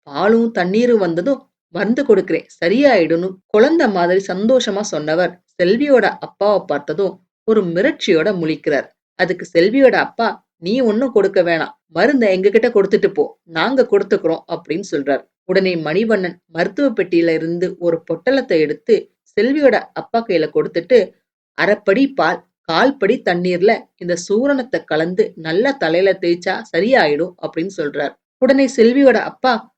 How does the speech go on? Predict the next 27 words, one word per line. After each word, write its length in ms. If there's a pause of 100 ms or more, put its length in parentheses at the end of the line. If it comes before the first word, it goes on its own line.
(240)
"சொக்கான்னு 460
ஒரு 160
வேலைக்காரனை 640
கூப்பிட்டு 420 (460)
வைத்தியத்துக்கு 640
கூலியா 520
அஞ்சு 300
பொண்ணை 280
கொடுத்து 320
அனுப்பு" 460
அப்படின்னு 400
சொன்னதும் 520 (380)
மணிவண்ணன் 600
பதறி, 400 (360)
"வேணாம், 320
வேணாம், 360
அப்பா 320 (180)
கோவப்படுவாரு" 760 (100)
அப்படின்னு 440
அவசரமா 520
மறுக்கிறார். 540 (220)
அதை 340
கேட்டதும் 480
முத்துவேலருக்கு 840 (120)
பயங்கரமா 560
கோவம் 300
வருது. 260